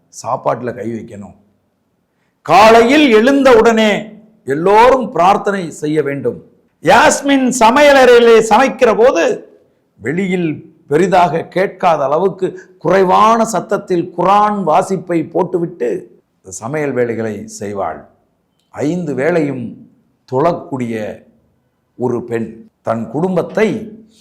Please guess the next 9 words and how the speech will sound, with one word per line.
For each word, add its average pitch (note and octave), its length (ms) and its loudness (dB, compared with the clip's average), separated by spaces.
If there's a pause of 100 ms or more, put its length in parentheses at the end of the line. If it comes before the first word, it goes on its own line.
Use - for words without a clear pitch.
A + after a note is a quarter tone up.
(380)
இன்னைக்கு D#4+ 580 2
வரைக்கும், B3 480 2
ஒரு F#3 140 -2 (120)
ஜனாதிபதியின் C#4 920 2
குடும்பம், A#3+ 460 0 (720)
ஒரு F#3+ 160 4
நாட்டின் C#4+ 600 2
அதிபரின் D4 600 4
குடும்பம் B3+ 420 0